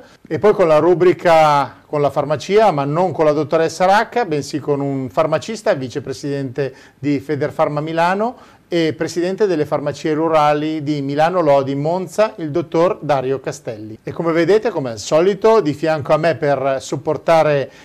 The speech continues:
eh, il programma, e è una colonna portante perché questo programma si può fare grazie a lei, in fianco Lorella, la nostra esperta di medicina e salute.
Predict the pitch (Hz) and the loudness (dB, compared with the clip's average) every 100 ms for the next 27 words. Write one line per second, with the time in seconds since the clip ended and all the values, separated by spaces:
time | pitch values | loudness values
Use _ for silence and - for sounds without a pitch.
0 | _ 151 151 143 135 135 160 165 165 175 | _ -2 0 0 0 -4 -4 -4 0 2
1 | 185 202 147 123 120 113 127 139 135 131 | 4 4 2 -2 -6 -6 -4 -2 -2 -4
2 | 127 123 123 127 131 135 - 151 147 147 | -6 -8 -12 -14 -16 -20 -10 -8 -6 -6
3 | 139 - 165 170 156 131 151 147 196 175 | -8 0 2 4 2 0 0 0 2 2
4 | 135 131 123 139 117 135 - 127 143 160 | 0 -4 -6 -8 -6 -6 -4 -2 2 2
5 | 147 131 - - - 143 156 180 175 147 | 2 -4 -6 -16 -8 -4 -2 2 4 4
6 | 135 - - - 151 190 - 165 170 202 | 0 -4 -20 -4 2 4 2 2 4 6
7 | 233 269 285 165 127 151 147 156 - 220 | 6 4 2 -6 -6 -2 -2 -2 0 0
8 | - 208 214 202 196 202 233 220 160 147 | 2 2 6 6 8 6 4 0 0 0
9 | 143 156 160 170 - 147 160 160 156 180 | 0 -2 -2 -6 0 0 0 -4 -4 -6
10 | - 139 127 143 120 104 113 | -4 -8 -6 -6 -8 -10 -16